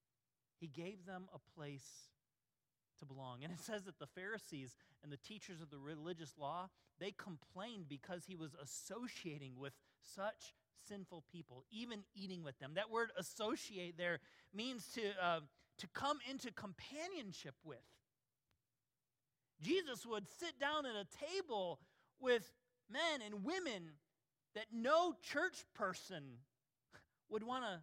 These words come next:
be around. He wanted everybody to know there was a place at the table for them, that everybody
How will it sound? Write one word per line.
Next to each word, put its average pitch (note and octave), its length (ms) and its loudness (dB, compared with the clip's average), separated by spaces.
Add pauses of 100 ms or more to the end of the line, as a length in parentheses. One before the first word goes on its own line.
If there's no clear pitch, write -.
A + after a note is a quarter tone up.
(260)
be C4 120 -2
around. A#3+ 440 -4 (2750)
He D#3+ 60 -6
wanted E3+ 280 -4
everybody G3 460 0
to B2+ 200 -18
know B2+ 120 -16 (720)
there E3 80 -2
was D#3+ 140 -4
a C#3+ 60 -8
place F#3 600 -8
at E3 120 -18
the - 180 -20
table C3+ 400 -10 (760)
for D3+ 80 -14
them, C3+ 200 -12 (1900)
that F3+ 120 -8 (180)
everybody C#3+ 580 -6